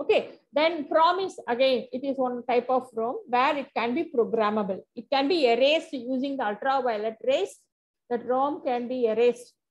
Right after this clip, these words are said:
using ultra, not, uh, normal, why we use the keyboard using delete keys and we delete something. It's not like that.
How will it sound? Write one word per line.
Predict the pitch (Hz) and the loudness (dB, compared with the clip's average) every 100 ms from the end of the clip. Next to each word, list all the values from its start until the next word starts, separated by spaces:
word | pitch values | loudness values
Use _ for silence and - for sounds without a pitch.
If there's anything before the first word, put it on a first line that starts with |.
| - | -10
using | 254 277 262 | -8 -6 -6
ultra, | 214 214 277 233 | -8 -2 -2 -2
not, | 247 269 285 - - 220 | -2 -2 -4 -10 -10 -2
uh, | 226 226 | 0 2
normal, | 240 247 247 254 233 | 2 0 0 -2 0
why | 233 | -2
we | 226 254 | -4 -8
use | 247 269 269 | -6 -6 -6
the | |
keyboard | 262 269 269 247 254 240 | -8 -6 0 2 2 2
using | 254 262 262 | -4 -6 -2
delete | 247 254 262 | 0 0 -2
keys | - 262 254 | -8 -6 -4
and | 240 240 | -4 -4
we | 247 | 0
delete | 233 240 247 | 2 2 -2
something. | 240 226 220 | -6 -6 -8
It's | 220 - | -8 -6
not | 262 269 | -6 -4
like | 226 - | -8 -6
that. | 226 | -4